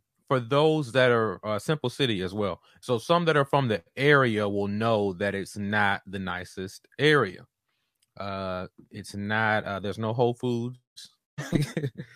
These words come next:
uh, as far as that specific part of D C that I was born in, not a whole bunch of coffee shops,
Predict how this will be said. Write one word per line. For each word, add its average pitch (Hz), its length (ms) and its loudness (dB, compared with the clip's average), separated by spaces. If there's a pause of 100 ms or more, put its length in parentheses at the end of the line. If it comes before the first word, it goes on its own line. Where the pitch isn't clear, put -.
(340)
uh, 113 120 6
as 110 180 2
far 123 160 8
as 107 60 2
that 120 100 2
specific - 420 -4
part 127 380 6
of 104 100 -4
D 110 160 -4
C 110 220 -6
that 101 100 -2
I 104 120 2
was 95 180 -6
born 107 340 -2
in, 101 300 -4 (800)
not 104 160 -2
a 110 40 0
whole 104 120 0
bunch 104 180 -8
of 95 60 -12
coffee 110 340 0
shops, 95 600 -4